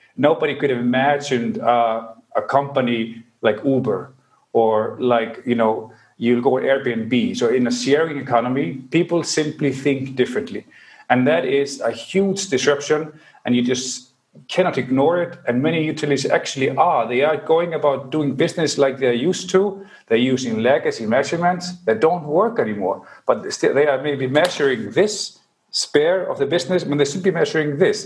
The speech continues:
if, if you can see my, you know, movements here. So they need to adapt the way they think. And again, the biggest challenge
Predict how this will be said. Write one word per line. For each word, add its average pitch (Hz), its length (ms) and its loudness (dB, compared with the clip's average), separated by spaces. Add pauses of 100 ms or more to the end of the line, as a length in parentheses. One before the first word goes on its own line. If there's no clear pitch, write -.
if, - 240 -4
if - 200 -2
you 107 100 -4
can 107 120 -4
see 120 160 0
my, 107 300 2
you 117 80 -2
know, 98 120 -2
movements 123 500 0
here. 107 300 -2 (360)
So 139 100 2
they 131 100 4
need 180 420 0
to 147 120 2
adapt 135 540 0
the 135 80 2
way 170 200 2
they 147 160 -6
think. - 600 -4 (260)
And 110 100 0
again, 151 460 0 (400)
the 92 60 -2
biggest - 420 0
challenge 143 540 0